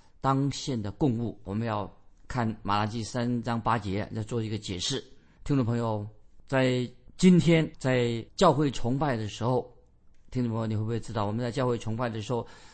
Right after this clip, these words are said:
聚会快要结束了，那么最后啊，由牧师来祝祷的时候，牧师有时候其实不应该一定要讲一些祝福的祷告，或者，呃，要去只说一些安慰的话。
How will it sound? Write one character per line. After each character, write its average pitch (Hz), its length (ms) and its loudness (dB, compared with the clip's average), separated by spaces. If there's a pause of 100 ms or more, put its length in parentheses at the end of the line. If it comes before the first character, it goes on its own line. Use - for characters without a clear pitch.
(100)
聚 170 160 2
会 156 80 6
快 156 160 2
要 151 60 4
结 131 200 0
束 156 220 -2
了， 135 240 2 (300)
那 127 80 0
么 135 100 2
最 170 160 4
后 156 420 6
啊， 95 140 -2
由 120 220 -2
牧 139 200 0
师 120 220 -6
来 110 260 -4 (300)
祝 220 240 2
祷 95 220 0
的 110 120 -2
时 104 140 -4
候， 139 260 0 (360)
牧 208 180 2
师 185 480 2 (160)
有 131 180 2
时 151 200 0
候 165 420 4
其 - 200 -2
实 135 120 -2
不 151 160 -4
应 147 180 2
该 127 320 -2 (480)
一 185 100 0
定 180 160 4
要 147 160 6
讲 92 280 -4
一 120 60 -2
些 123 300 -2 (220)
祝 208 180 0
福 131 200 -4
的 127 120 2
祷 104 200 -4
告， - 320 -2 (360)
或 131 100 -2
者， 113 420 -2 (300)
呃， 123 120 -4
要 143 160 2
去 131 460 -2 (340)
只 135 180 -2
说 160 220 6
一 - 20 6
些 160 100 2
安 160 200 2
慰 147 120 4
的 127 100 0
话。 139 320 -2